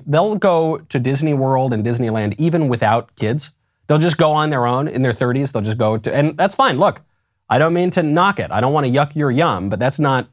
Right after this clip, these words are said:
what Elise and I would like to do. We're not huge Disney fanatics. So, uh, the bright side, we don't have to go to Disney World. But it is kinda sad for the kid. You do,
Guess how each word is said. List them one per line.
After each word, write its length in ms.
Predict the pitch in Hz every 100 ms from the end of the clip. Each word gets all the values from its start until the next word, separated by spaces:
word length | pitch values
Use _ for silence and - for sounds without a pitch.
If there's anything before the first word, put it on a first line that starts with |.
| -
what 320 | 127 110 101 _ -
Elise 260 | 110 117 120
and 80 | 117
I 100 | 110
would 140 | 101
like 160 | 95 95
to 60 |
do. 240 | 92 98 101 - _
We're 140 | 107 107
not 160 | 104
huge 280 | 104 101 90
Disney 500 | 107 101 107 101 98 _ _ _ _ _ _ _ _
fanatics. 560 | _ 123 110 104 104 - _ -
So, 380 | - - 131 117 117
uh, 80 | 143
the 100 | 147
bright 240 | 180 180
side, 120 | -
we 80 | 131
don't 100 | 127
have 120 | 123
to 80 | 117
go 100 | 110
to 60 | 98
Disney 280 | 104 113 92
World. 240 | 85 82 - -
But 120 | 285
it 40 |
is 140 | 320 -
kinda 220 | 240 196
sad 280 | - 160 151
for 80 | 160
the 120 | 147
kid. 260 | 226 95
You 100 | 117
do, 320 | 156 185 247